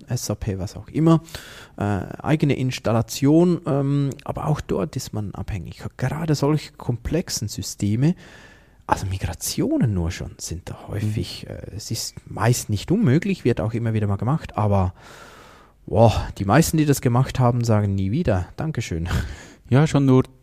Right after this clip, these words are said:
Speaker 2: zusätzliche Felder, zusätzliche Funktionen ist immer mit externem Aufwand verbunden, außer ich kann mir einen eigenen S-A-P-Entwickler leisten, aber viele haben dann irgendeine externe Firma, die dann das, äh, umsetzt.
Speaker 1: Und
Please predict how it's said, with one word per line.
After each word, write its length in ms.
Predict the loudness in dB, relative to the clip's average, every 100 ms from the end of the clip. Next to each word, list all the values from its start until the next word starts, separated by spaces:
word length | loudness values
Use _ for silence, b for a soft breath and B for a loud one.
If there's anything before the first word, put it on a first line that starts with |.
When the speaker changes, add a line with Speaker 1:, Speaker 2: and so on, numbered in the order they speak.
| -2
Speaker 2:
zusätzliche 760 | 2 6 6 6 6 6 6
Felder, 880 | 4 6 8 10 10 8 8 4 -4 -4
zusätzliche 580 | 0 2 2 2 2
Funktionen 760 | 2 0 0 4 6 6 4 2 B B B B
ist 160 | 4
immer 180 | 6 6
mit 400 | 6 2 -4 -2
externem 680 | 0 2 6 8 8 6 4
Aufwand 600 | 4 4 4 6 4 4
verbunden, 420 | 4 8 8 6
außer 280 | 4 4 2
ich 100 | 4
kann 180 | 4 6
mir 240 | 8 6
einen 140 | 6 4
eigenen 380 | 4 4 4
S-A-P-Entwickler 920 | 4 4 4 6 4 4 2 4 6
leisten, 400 | 8 6 4 0
aber 220 | -2 -2 -4 -8
viele 320 | -4 0 2
haben 180 | 2 2
dann 160 | 2 2
irgendeine 420 | 2 0 -2 -6 B B
externe 400 | 0 4 4 4
Firma, 340 | 6 6 8 6
die 140 | 4
dann 140 | 2
das, 320 | 2 0 -4 -10
äh, 140 | -4 -2
umsetzt. 680 | 0 -2 0 -4 -6 -14 -14 -20 _ B B B B B
Speaker 1:
Und 320 | 4 6 4